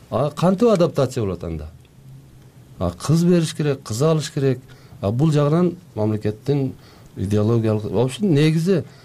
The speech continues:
мындай, э, Рита айым өзү мени туура түшүнсө керек.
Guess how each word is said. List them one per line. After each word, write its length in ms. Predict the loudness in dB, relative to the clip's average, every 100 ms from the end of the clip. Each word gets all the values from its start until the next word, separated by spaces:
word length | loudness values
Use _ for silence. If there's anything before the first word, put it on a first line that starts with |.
| -20 -8
мындай, 380 | -2 2 2 0 -4
э, 280 | -8 -6 -4
Рита 300 | -2 0 0
айым 140 | 2
өзү 600 | 0 0 0 0 0 -4 -2
мени 260 | 0 0 0
туура 280 | 0 0
түшүнсө 420 | 0 -2 -2 0 2
керек. 240 | 2 0